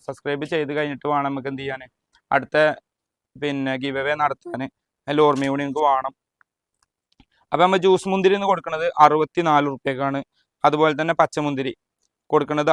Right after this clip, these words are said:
അറുപത്തിരണ്ട്, ഓറഞ്ച് കൊടുക്കുന്നത് പറഞ്ഞ പോലെ തന്നെ മുപ്പത്തഞ്ച്, പൈനാപ്പിൾ ഇതേ പൈനാപ്പിൾ ട്ടോ,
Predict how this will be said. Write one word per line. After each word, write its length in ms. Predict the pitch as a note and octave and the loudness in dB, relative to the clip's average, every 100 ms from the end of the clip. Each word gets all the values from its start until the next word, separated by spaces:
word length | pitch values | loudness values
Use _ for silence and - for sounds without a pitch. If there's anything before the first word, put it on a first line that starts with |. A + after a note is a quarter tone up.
| D3 | 6
അറുപത്തിരണ്ട്, 760 | C#3 C#3+ - D#3+ D3+ C#3 C3 C#3+ - - C#3 | 6 2 -2 2 2 0 -2 -4 -4 -4 2
ഓറഞ്ച് 340 | D3 D3 D3+ E3+ | 4 2 0 0
കൊടുക്കുന്നത് 400 | C#3+ C#3+ C#3+ D3 - - | 0 -2 -6 -8 -10 -2
പറഞ്ഞ 220 | C#3+ C#3 C#3+ | -2 0 -2
പോലെ 120 | C#3+ C3 | -2 -2
തന്നെ 140 | C#3+ D3 | -4 -8
മുപ്പത്തഞ്ച്, 580 | - D#3 - D3+ C3 C#3 - _ _ _ D#3 | -2 -2 2 0 0 -8 -12 _ _ _ 4
പൈനാപ്പിൾ 480 | D#3+ E3 E3 - C3+ _ _ - | 6 4 0 -2 -8 _ _ -10
ഇതേ 180 | D3+ F3+ G3+ | -2 0 2
പൈനാപ്പിൾ 420 | G3+ F#3 E3 D#3+ D#3 | 2 4 2 2 -4
ട്ടോ, 160 | A2+ | -4